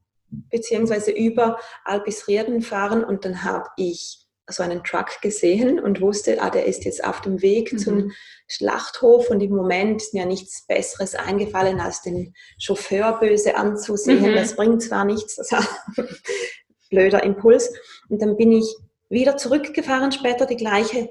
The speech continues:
Speaker 1: Strecke und dann habe ich sie gehört.
Speaker 2: Mhm.
Speaker 1: Und ich hab, ich hab nichts gesehen, ich bin nur dran vorbeigefahren, aber einfach, ich weiß ja auch nicht, ob es jetzt genau die waren von dem Truck, weil da kommt ja leider immer wieder ein Truck.
Speaker 2: Mhm.
Speaker 1: Ähm, aber das war so furchtbar, wenn man das,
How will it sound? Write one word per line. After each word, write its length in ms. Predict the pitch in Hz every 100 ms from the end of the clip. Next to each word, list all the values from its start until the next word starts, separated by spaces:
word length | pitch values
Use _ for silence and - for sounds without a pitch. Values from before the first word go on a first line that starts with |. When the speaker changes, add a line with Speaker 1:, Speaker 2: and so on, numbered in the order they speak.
| - -
Speaker 1:
Strecke 640 | - - 226 233 247 -
und 120 | 208
dann 160 | 208 202
habe 120 | -
ich 160 | 202 -
sie 260 | - 208 202
gehört. 640 | 180 - - 220 220 - - - -
Speaker 2:
Mhm. 360 | 202 185 185
Speaker 1:
Und 60 | 196
ich 100 | 196
hab, 220 | 226 - -
ich 120 | 208
hab 100 | 214
nichts 240 | 226 -
gesehen, 240 | 226 226 202
ich 80 | 208
bin 140 | 196
nur 100 | 214
dran 200 | 226 208
vorbeigefahren, 680 | 208 208 208 247 214 196 196
aber 180 | - -
einfach, 300 | 214 220 233 - _ _ _ _ _ _ _ -
ich 120 | 214
weiß 200 | 202 202
ja 120 | 208
auch 40 | 208
nicht, 160 | 208
ob 80 | -
es 80 | -
jetzt 160 | 202 -
genau 300 | 196 196 190 240
die 220 | 247 233
waren 260 | 208 226 220
von 260 | 180 175
dem 260 | 208 233 226
Truck, 340 | 233 220 -
weil 100 | 180
da 80 | 214
kommt 340 | - 185 180 202
ja 80 |
leider 440 | 190 165 160 - 185
immer 240 | 180 170
wieder 280 | 208 247 240
ein 180 | 220 226
Truck. 260 | 214 208
Speaker 2:
Mhm. 260 | 185 190 202 - - - _ _ -
Speaker 1:
Ähm, 500 | 190 180 175 190 226 -
aber 100 | -
das 180 | -
war 140 | 220 202
so 480 | - - - 226 -
furchtbar, 560 | - 254 269 - 226 208
wenn 120 | 190
man 160 | 175
das, 460 | 190 165 - -